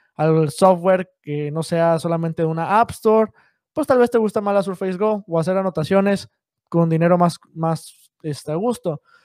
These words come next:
Si te gusta más el ecosistema de Apple, que tengas todo entrelazado entre los dispositivos, no tienes tanto el budget limitado, pues tal vez sea un iPad. O sea, depende mucho de la situación. Eh,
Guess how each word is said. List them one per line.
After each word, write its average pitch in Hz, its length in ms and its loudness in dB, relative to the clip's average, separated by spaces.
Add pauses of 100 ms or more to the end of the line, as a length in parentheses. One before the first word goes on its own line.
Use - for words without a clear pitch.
Si 202 140 -4
te 180 80 6
gusta 220 240 4
más 214 160 4
el 214 80 0
ecosistema 185 440 -2
de 202 120 6
Apple, 214 480 4
que 190 100 -6
tengas 180 240 -4
todo 180 240 2
entrelazado 170 500 -2
entre 175 160 -2
los 165 140 2
dispositivos, 208 1040 0 (220)
no 208 120 2
tienes 202 280 0
tanto 185 480 2
el 165 100 2
budget 170 340 0
limitado, 214 960 4 (400)
pues 277 140 -8
tal 262 140 -2
vez 233 160 0
sea 220 160 0
un 202 180 -4
iPad. 156 220 -8
O - 220 -20
sea, 160 240 -8
depende 262 400 2
mucho 254 200 2
de 240 60 6
la 220 80 6
situación. 214 560 2 (260)
Eh, 156 480 -2